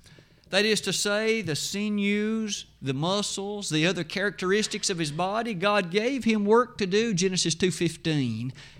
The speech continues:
and intended him to do it. In fact, even after sin entered the world, and in fact, the nature of the curse came upon earth, and by the sweat of his brow would he eat bread, still there was the tendency and character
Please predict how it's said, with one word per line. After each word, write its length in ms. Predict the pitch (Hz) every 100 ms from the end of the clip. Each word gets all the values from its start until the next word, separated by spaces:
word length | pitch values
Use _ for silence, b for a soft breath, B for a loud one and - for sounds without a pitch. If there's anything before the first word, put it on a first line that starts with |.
| B -
and 200 | 185 175
intended 500 | 156 208 220 214 180
him 220 | 190 170
to 80 | 147
do 300 | 156 139 110
it. 240 | - - B B B B B B B B 202
In 140 | 175
fact, 340 | 160 247 220 196
even 280 | 208 190
after 280 | 208 208 190
sin 420 | 175 - 240 233
entered 220 | 208 202 196
the 80 |
world, 560 | 196 220 233 214 165 160
and 100 | 180
in 120 | 175
fact, 480 | - 185 202 214 - B B _ - - -
the 80 | 139
nature 460 | 156 190 - 190
of 80 | 202
the 60 | 214
curse 460 | - 247 196 147
came 300 | - 190 175
upon 340 | 165 185 175 175
earth, 320 | 175 175 160
and 120 | 175
by 80 | 180
the 100 | 165
sweat 340 | - 196 226
of 60 | 226
his 160 | 247
brow 400 | 180 214 220 214
would 160 | 185 190
he 300 | 202 208 240
eat 160 | 180 180
bread, 360 | 226 226 202
still 520 | - - 262 269 220
there 140 | 180 190
was 140 | 160
the 80 | 147
tendency 760 | - - 240 247 202 - 202 202
and 140 | 185
character 680 | - 202 214 185 151 139